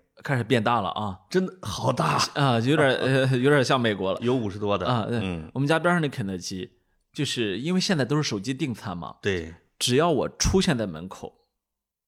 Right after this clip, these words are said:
Speaker 1: 所有的阿姨都知道我，我点的是什么。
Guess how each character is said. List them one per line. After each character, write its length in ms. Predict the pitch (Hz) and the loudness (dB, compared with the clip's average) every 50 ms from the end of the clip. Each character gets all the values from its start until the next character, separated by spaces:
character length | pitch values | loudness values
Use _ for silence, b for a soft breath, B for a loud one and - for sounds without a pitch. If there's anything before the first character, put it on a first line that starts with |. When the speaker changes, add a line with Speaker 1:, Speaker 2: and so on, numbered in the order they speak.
| _ _ - | _ _ -20
Speaker 1:
所 380 | - - - - 120 131 147 | -18 -14 -6 -2 0 0 2
有 140 | 165 147 120 | 2 2 0
的 80 | 98 - | -2 -2
阿 160 | - 95 104 | -4 -6 -6
姨 140 | 101 98 95 | -6 -6 -6
都 200 | - 117 123 117 | -4 -4 -4 -4
知 160 | 113 113 104 | -4 -6 -8
道 120 | 95 92 | -6 -6
我， 300 | 82 73 78 71 55 - - _ _ _ - | -8 -8 -8 -8 -10 -10 -12 _ _ _ -18
我 320 | - - 113 110 104 85 82 | -12 -8 -6 -4 -4 -6 -6
点 200 | - 104 85 78 | -8 -12 -14 -12
的 80 | 80 | -14
是 160 | 80 - - 104 | -14 -12 -12 -12
什 160 | 92 - 78 | -14 -14 -20
么。 100 | - | -20